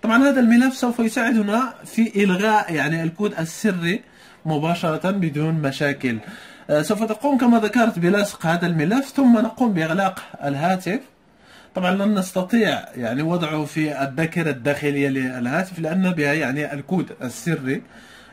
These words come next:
عندما لا ت-، تتعرف عليه بطبيعة الحال وتنساه.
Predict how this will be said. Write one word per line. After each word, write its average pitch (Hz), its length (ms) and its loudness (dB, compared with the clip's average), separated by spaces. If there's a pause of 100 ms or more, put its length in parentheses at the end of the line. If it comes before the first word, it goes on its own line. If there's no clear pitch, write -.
عندما 135 260 -2
لا 143 160 0
ت-، 139 120 -8
تتعرف 135 720 -2
عليه 127 300 -4
بطبيعة 117 420 -6
الحال 127 240 -6
وتنساه. 127 680 -4